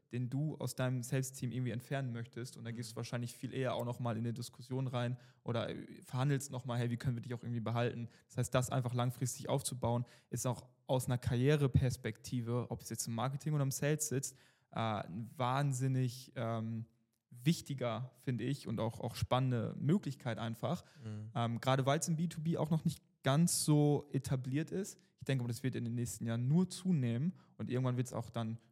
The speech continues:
Speaker 1: schwerer, sich zu etablieren. Irgendwann ist es nicht mehr ganz so ein Herausstellungsmerkmal, wie es jetzt noch ist. Gerade wenn wir sehen, dass, dass da, ähm, A Es zum Beispiel oder generell, äh, Menschen aus der Sales-Organisation, ähm, das eben gut machen. Und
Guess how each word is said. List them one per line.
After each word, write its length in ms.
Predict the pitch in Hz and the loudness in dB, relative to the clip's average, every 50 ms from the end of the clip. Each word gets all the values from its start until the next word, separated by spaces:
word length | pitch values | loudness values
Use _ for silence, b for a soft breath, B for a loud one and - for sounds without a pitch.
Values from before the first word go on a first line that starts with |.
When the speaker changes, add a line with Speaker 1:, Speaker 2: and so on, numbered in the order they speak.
| b _ | b _
Speaker 1:
schwerer, 320 | - - - 139 143 139 | -4 2 4 4 6 4
sich 120 | 131 127 - | 2 0 -2
zu 120 | - 131 | -2 -2
etablieren. 480 | 131 - 139 123 117 117 123 127 123 110 | -2 0 0 -2 -2 0 -2 -2 0 0
Irgendwann 200 | 120 117 110 110 | 0 -2 -2 -2
ist 100 | 113 117 | -2 -4
es 100 | 113 120 | -2 -2
nicht 100 | 123 120 | -2 0
mehr 120 | 123 113 | 0 -2
ganz 560 | - - _ - 123 131 156 160 151 - - | -2 -4 _ 2 2 4 4 2 0 0 -2
so 140 | - 139 139 | -2 0 0
ein 200 | 135 139 135 135 | 2 2 0 0
Herausstellungsmerkmal, 1040 | 131 127 120 110 113 117 147 156 - - 170 170 165 - - 160 160 - 160 160 135 | 2 0 0 2 2 2 0 0 -2 -4 -4 -4 -4 -4 -4 -6 -6 -4 -4 -4 -4
wie 40 | 127 | -4
es 120 | 117 123 | -6 -4
jetzt 240 | 117 120 123 - - | -6 -6 -6 -6 -8
noch 120 | 151 151 | -8 -6
ist. 260 | - - 175 180 - - _ _ _ | -6 -6 -6 -6 -10 -14 _ _ _
Gerade 280 | - - 117 120 135 | -2 0 2 2 4
wenn 140 | 135 143 143 | 4 2 2
wir 80 | 139 139 | 2 2
sehen, 240 | 131 139 143 147 139 | 2 2 2 4 2
dass, 240 | 135 131 - - | 0 0 -2 -6
dass 320 | - 127 123 120 - - b b b b b _ | -4 -4 -4 -4 -6 -8 b b b b b _
da, 580 | - 127 123 123 120 117 110 - - - 113 110 | -2 0 2 2 2 2 0 -2 -2 -2 -2 0
ähm, 280 | 110 113 110 110 104 - - _ _ _ _ _ _ _ _ _ _ - - - | 0 -2 -2 -2 -4 -6 -8 _ _ _ _ _ _ _ _ _ _ -16 -4 0
A 60 | 147 | 0
Es 240 | 131 131 135 131 - | 2 2 2 0 0
zum 140 | - 131 | -2 0
Beispiel 280 | 120 123 127 127 - 120 | 0 2 0 0 0 0
oder 100 | 113 113 | -2 0
generell, 480 | 110 117 120 117 120 120 120 120 120 120 B B B B B B _ | 0 0 0 0 0 0 0 0 0 -2 B B B B B B _
äh, 200 | - 117 117 117 | -2 0 0 2
Menschen 280 | 113 120 117 120 - 120 | 2 0 0 0 0 -2
aus 100 | 123 - | -2 0
der 100 | - 117 | -2 -4
Sales-Organisation, 1040 | - - 127 123 - - 120 120 120 123 120 117 113 - - - 123 117 120 123 120 B B B B B _ | -2 0 -2 -2 0 -2 -2 0 0 0 0 0 -2 -2 -2 0 2 2 2 0 -2 B B B B B _
ähm, 160 | 101 107 113 107 | -4 -4 -2 0
das 160 | 127 - - | -2 -2 0
eben 160 | 123 127 120 | -2 -2 0
gut 220 | 123 139 147 143 | -2 -2 -2 0
machen. 320 | 156 143 147 - 170 190 - b b b b b b b b b _ | -2 -2 -2 0 -2 -4 -4 b b b b b b b b b _
Und 480 | - 113 117 120 117 117 113 113 - | -2 0 2 2 0 0 -2 -4 -6